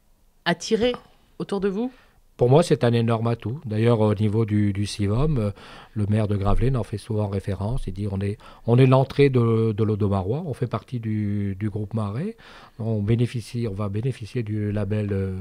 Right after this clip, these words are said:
Speaker 2: du grand label, euh, Ramsar en premier lieu, du label unesco. Donc ça, c'est, c'est un a-, c'est un atout, puisque de, de Watt, on pourra parvenir à la maison du Marais. Donc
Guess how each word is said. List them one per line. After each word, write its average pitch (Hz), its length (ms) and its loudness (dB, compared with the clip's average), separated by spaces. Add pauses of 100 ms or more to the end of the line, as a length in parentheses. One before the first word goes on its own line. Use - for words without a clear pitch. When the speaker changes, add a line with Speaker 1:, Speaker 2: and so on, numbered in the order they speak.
(140)
Speaker 2:
du - 80 -20
grand - 180 -10
label, 104 420 -6
euh, 98 280 -6 (320)
Ramsar 127 480 -2
en 156 40 -6
premier 131 220 -4
lieu, 143 160 -2
du 110 140 -6
label 107 400 -4 (100)
unesco. 151 540 0 (380)
Donc 98 160 -6
ça, 135 100 -2
c'est, 101 720 -4
c'est - 280 -6
un 98 120 -2
a-, 98 200 -4
c'est - 220 -6
un 101 80 -4
atout, 165 460 -6
puisque - 300 -14 (580)
de, 110 260 2
de 104 120 0
Watt, 127 340 2
on 110 60 -4
pourra 104 280 0
parvenir 104 520 0
à - 20 0
la 101 160 0
maison 107 500 -4
du 101 140 -6
Marais. 95 340 -8 (400)
Donc 98 220 -10